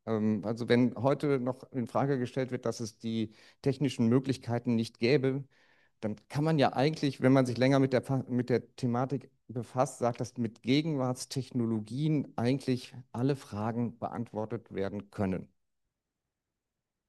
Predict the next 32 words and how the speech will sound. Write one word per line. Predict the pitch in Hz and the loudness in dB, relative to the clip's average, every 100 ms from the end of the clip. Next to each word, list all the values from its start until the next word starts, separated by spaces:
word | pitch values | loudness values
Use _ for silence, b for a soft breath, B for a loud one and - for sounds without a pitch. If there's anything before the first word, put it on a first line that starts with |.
| _ _ - | _ _ -6
Gibt | 160 | -4
sicherlich | 156 156 131 135 | -4 0 2 4
noch | 131 113 | 6 6
ein | 120 | 6
paar | 127 | 4
Sachen, | 120 123 127 | 4 4 4
wo | 113 113 | 6 6
ich | 110 | 6
sage, | 117 110 | 2 2
das | 101 104 | 2 0
ist | 101 | 0
nicht | 156 185 | 0 4
der | 170 | 4
Fall, | - 135 127 B B B | 6 6 4 B B B
aber | - | -4
da | 98 | -2
kann | 110 | 4
Herr | 113 | 8
Lotze | 113 160 143 | 8 6 2
bestimmt | 139 135 | 0 2
noch | 127 | 4
mal | 127 | 6
was | 123 120 | 6 2
zu | 127 | 0
sagen, | 113 113 127 | 6 8 8
er | 117 | 6
kennt | 104 117 | 4 2
sich | 117 | 2
da | 110 | 2
noch | 101 | 0
besser | 101 147 170 - | 2 4 4 6
aus. | 123 131 - | 6 6 4